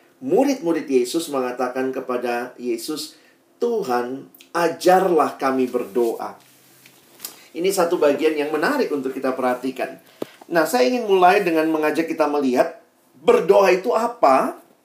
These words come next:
Ini bukan hal baru, tetapi mari kita ingat kembali: berdoa adalah membuka hati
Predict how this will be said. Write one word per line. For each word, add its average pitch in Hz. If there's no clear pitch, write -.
Ini 240
bukan 202
hal 180
baru, 147
tetapi 208
mari 226
kita 233
ingat 185
kembali: 139
berdoa 175
adalah 165
membuka 151
hati 147